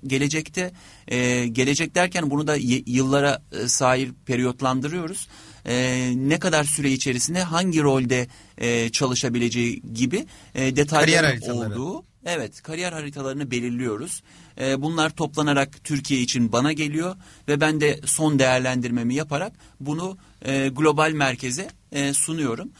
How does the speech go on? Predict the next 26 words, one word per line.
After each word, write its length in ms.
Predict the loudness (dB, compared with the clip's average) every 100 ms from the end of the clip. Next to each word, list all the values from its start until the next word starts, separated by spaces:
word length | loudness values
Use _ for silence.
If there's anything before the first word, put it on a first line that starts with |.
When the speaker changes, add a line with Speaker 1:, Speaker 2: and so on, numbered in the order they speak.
| -20 -14
Speaker 1:
E, 80 | -10
tabii 300 | -6 -4 -2
bizde 360 | -2 0 0 2
hani 220 | 0 0
global 340 | 2 2 2
bir 60 | 0
şirket 340 | -4 -4 -6
olunca 260 | -4 -2 0
sadece 300 | 0 0 0
şirket, 560 | -4 -6 -6 -8 -6 -4
e, 260 | -2 -2
Türkiye 540 | -2 -4 -2 0 0 0 -6
içerisinde 600 | -4 -2 0 2 2 2
değil, 240 | 0 -4 -6 -16 -10 0
hani 220 | 4 4
globaldeki 560 | 4 4 4 2 -2
çeşitli 360 | -4 -4 -4 -6
pozisyonlara 760 | -4 -2 -2 0 0 2 0 0
da, 160 | -2 -6 -20 -14
e, 300 | -6 -4 -2
adaylıklar 640 | -2 0 2 0 -2 -2 -2
çıkabiliyor. 600 | -2 -4 -4 0 0 2
Burada 400 | 0 2 2 4
hangi 140 | 2
Speaker 2:
Harika. 180 | 4 4
Speaker 1:
arkadaşlarımızın, 1040 | 2 0 -2 -2 -2 -4 -2 -2 -2 -4